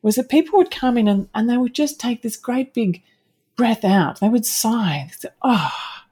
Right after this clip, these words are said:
this feels like home," or, "This is such an oasis. I never knew this was here." There was this sense of coming home. I mean,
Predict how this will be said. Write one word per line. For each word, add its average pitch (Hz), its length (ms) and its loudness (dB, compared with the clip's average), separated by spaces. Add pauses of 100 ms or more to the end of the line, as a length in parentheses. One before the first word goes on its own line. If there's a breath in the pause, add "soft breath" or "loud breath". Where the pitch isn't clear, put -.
(640 loud breath)
this 226 140 -8
feels 208 380 2
like 175 180 -2
home," 147 500 -4
or, 190 400 4
"This 285 260 -4
is 202 100 -2
such - 360 -2
an 226 80 0
oasis. 226 600 4
I 208 180 -4
never 277 260 2
knew 262 280 6
this 285 200 0
was 160 140 2
here." 151 340 0 (400 loud breath)
There 247 100 4
was 254 120 4
this 262 180 2
sense 311 360 0
of 208 220 -4
coming 240 340 -2
home. 214 500 0
I 208 80 -4
mean, 240 200 -4